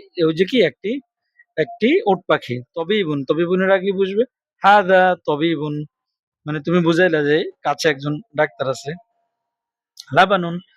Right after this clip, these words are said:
তি-, হা-, যালিকা, দূরে দৌড়লা, যালিকা লাবানুন।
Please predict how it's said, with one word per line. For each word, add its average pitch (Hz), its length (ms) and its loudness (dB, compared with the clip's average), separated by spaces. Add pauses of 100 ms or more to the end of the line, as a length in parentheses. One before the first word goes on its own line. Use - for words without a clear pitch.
(880)
তি-, 175 360 4
হা-, 156 380 6
যালিকা, 185 480 4 (360)
দূরে 165 240 6
দৌড়লা, 151 320 2
যালিকা 165 540 2 (540)
লাবানুন। 170 480 2